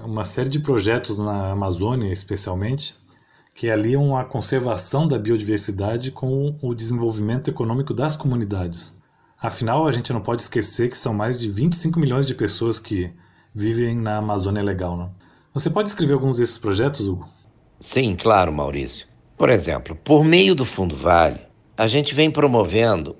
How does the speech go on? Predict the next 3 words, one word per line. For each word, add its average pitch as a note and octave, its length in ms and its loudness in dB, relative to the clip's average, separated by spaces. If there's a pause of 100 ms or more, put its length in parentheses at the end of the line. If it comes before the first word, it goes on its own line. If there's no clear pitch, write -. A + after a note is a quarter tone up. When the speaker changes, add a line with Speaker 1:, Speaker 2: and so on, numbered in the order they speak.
(320)
Speaker 2:
impacto D3 640 2
positivo F#2+ 720 -2
socioambiental E2+ 1200 2